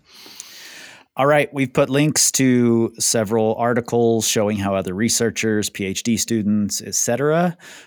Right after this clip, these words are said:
read research for themselves. Um, if you're looking at these, keep in mind the context. Students are gonna read it differently than a researcher,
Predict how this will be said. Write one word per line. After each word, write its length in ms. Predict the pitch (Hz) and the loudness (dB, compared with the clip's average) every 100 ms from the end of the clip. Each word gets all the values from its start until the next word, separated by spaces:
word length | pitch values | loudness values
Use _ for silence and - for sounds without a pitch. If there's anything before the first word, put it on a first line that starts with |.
| _ 104 | _ -4
read 500 | 107 110 107 107 107 | 0 2 2 -2 -4
research 640 | 120 117 117 113 - - - | -2 0 0 0 -2 -6 -4
for 100 | 117 | -4
themselves. 840 | 104 98 - 120 123 175 208 - - | -2 0 0 2 2 2 0 -2 -4
Um, 500 | 104 101 101 104 104 _ _ - - _ _ - | -4 -2 -2 -4 -8 _ _ -20 -20 _ _ -8
if 200 | 104 - | -6 -2
you're 160 | 107 104 | -2 0
looking 320 | 143 156 143 | 0 2 0
at 120 | 117 | 0
these, 440 | 151 139 135 - - - - - _ | 2 4 2 0 -6 -14 -20 -20 _
keep 280 | - 135 - | -4 -2 2
in 160 | 120 113 | 4 4
mind 600 | 110 107 107 107 107 101 | 4 2 2 2 0 -2
the 220 | 110 107 98 | -6 -6 -6
context. 880 | - 98 101 92 82 - - - - - | -4 -2 -2 -4 -8 -6 -6 -6 -12 -12
Students 720 | - - - 120 113 117 - | -4 -4 0 0 4 4 2
are 80 | 123 | 0
gonna 200 | 110 113 | 2 2
read 180 | 117 110 | 2 2
it 100 | 101 | 0
differently 460 | 117 120 107 110 | -2 -2 -2 -2
than 120 | 104 101 | 0 0
a 80 | |
researcher, 880 | 98 147 135 151 131 - 143 135 135 | 0 -2 0 0 -2 0 0 0 -2